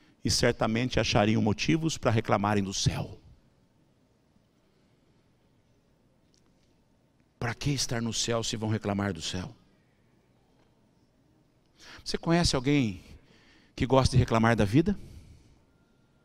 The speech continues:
Você gosta de estar do lado das pessoas que reclamam de tudo? Não é ruim quando a pessoa só vem com palavras negativas para tudo, por mais que você faça,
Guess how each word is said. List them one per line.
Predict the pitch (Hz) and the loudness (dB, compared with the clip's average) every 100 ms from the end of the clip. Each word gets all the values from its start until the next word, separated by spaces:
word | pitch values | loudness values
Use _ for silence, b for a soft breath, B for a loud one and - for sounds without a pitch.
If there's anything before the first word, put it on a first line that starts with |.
| _ _ B B B B | _ _ B B B B
Você | - 143 - | -4 0 2
gosta | 135 135 165 180 - - - | 2 4 4 4 0 -4 -4
de | 110 113 | -2 -2
estar | - - 127 135 135 | -4 0 2 4 2
do | 113 | 0
lado | 107 131 123 | 0 0 0
das | 110 - | -4 -4
pessoas | 113 - 135 127 | -4 -4 -4 -4
que | - | -2
reclamam | 120 - 127 123 | -4 -2 -4 -4
de | 113 | -6
tudo? | - 208 - - _ _ _ _ _ _ _ _ _ B B B B B | -6 -8 -8 -20 _ _ _ _ _ _ _ _ _ B B B B B
Não | 202 202 | -2 2
é | |
ruim | 202 185 156 214 | 4 4 4 4
quando | 190 165 160 | 2 0 0
a | |
pessoa | - 131 - 156 180 175 120 B B B | 0 -2 0 2 6 6 4 B B B
só | - 165 | 2 2
vem | 117 208 220 | 4 4 4
com | 190 | 2
palavras | 180 156 156 180 160 143 | 2 2 4 2 2 0
negativas | 165 147 - 196 175 | 2 0 2 0 0
para | - 151 | 0 0
tudo, | - 226 196 | 2 -2 2
por | 208 190 | 4 6
mais | 202 247 339 | 6 6 4
que | - | 2
você | 269 214 220 | 0 2 0
faça, | - 202 262 - 147 | 2 4 4 2 0